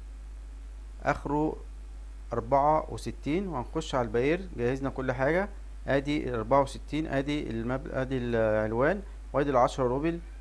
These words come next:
وهنا بنقول له مبروك، بنفهمه ان ال عشرة دي جايه، عشرة روبل دي جايه منين، مبروك كسبت معانا. وبعد كده بنرسل له المبلغ.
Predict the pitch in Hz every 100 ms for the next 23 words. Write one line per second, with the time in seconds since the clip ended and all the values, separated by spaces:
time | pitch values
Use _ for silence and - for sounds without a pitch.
0 | - 117 139 160 135 120 143 156 156 139
1 | 113 131 160 170 123 120 117 117 113 113
2 | 113 127 143 160 147 120 117 117 151 131
3 | 135 143 139 123 - 143 143 139 139 135
4 | 139 127 123 151 190 - - - 120 151
5 | 139 147 - 135 117 143 196 - - -
6 | 143 147 147 143 165 147 139 - 147 139
7 | 123 117 98 98